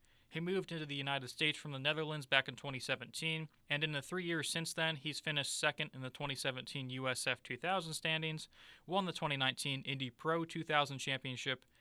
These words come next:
and second in the twenty nineteen Indy Lights Championship. Carpenter's move to add V K full-time hasn't received a whole lot of buzz. However, the nineteen-year-old has moved up to the series so quickly for a reason.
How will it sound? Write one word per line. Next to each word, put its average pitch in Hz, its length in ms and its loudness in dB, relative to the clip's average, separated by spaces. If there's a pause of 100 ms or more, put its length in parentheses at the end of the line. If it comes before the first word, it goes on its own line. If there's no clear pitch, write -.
(180)
and 143 160 -2
second 165 460 0
in 151 80 -4
the 147 80 -4
twenty 156 240 -4
nineteen 135 640 -2
Indy 127 240 2
Lights 123 280 2
Championship. - 680 -6 (680)
Carpenter's 190 460 4
move 156 240 0
to 143 160 2
add 139 200 2
V 143 160 0
K 151 220 2
full-time 127 520 0
hasn't 170 320 2
received 160 360 0
a 131 80 2
whole 160 280 0
lot 160 180 4
of 147 80 -4
buzz. 123 360 2 (240)
However, 165 320 2
the 151 100 0
nineteen-year-old 151 880 2
has 143 120 -4
moved 160 360 0
up 151 140 6
to - 100 -14
the 139 100 -2
series 151 340 0
so 170 200 2
quickly 156 340 -2
for 131 240 -2
a 123 60 0
reason. 123 380 -4